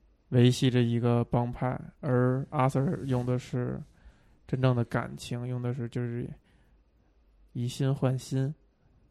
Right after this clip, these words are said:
但好像也不是，那这样呢，他为什么要离-，就不顾这些他的成员的死活呢？到底为什么呢，Dutch？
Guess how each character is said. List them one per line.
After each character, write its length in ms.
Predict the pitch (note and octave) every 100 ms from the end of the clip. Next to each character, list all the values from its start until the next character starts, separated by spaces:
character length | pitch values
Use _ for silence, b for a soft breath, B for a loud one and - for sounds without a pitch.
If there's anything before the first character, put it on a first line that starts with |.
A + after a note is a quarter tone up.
| _ _ _ _ - B B B B B B B B _
但 120 | - D#3+
好 80 |
像 120 | D3 E3+
也 140 | C#3
不 140 | B2 C#3
是， 140 | D3+
那 120 | D3+
这 120 | E3
样 100 | F3
呢， 120 | C#3+ C3+
他 100 | E3
为 120 | D#3+
什 60 |
么 60 | D3
要 100 | D3
离-， 240 | B2+ B2+ C#3+ - _ _ _ _ _ -
就 120 | -
不 280 | - - C3
顾 240 | D3+ C3+
这 140 | B2+
些 340 | B2+ C3+ C3 C3
他 180 | - C3+
的 120 | C3
成 240 | - C3+
员 340 | B2+ B2 B2+ D3 - - - - - - - - _ _ _ - C#3
的 140 | B2+
死 220 | - B2+
活 320 | B2 B2 A#2+
呢？ 200 | C3 D3 D3+ - - _ _ _ - - _ _ _ _ _ - - -
到 140 | - E3
底 100 | B2
为 180 | C3+ C3+
什 140 | B2+
么 60 | A#2+
呢， 120 | A2+
Dutch？ 260 | A#2 A#2